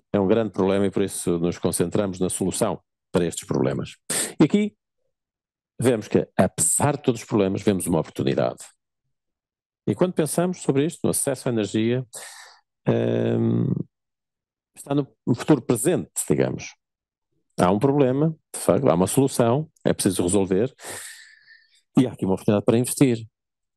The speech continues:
Eh, e,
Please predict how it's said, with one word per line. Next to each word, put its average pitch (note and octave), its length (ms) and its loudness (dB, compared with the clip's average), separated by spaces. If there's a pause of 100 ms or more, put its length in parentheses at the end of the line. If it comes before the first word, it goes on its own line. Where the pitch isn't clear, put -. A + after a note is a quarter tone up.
Eh, F2+ 460 2 (3750)
e, C#3 200 0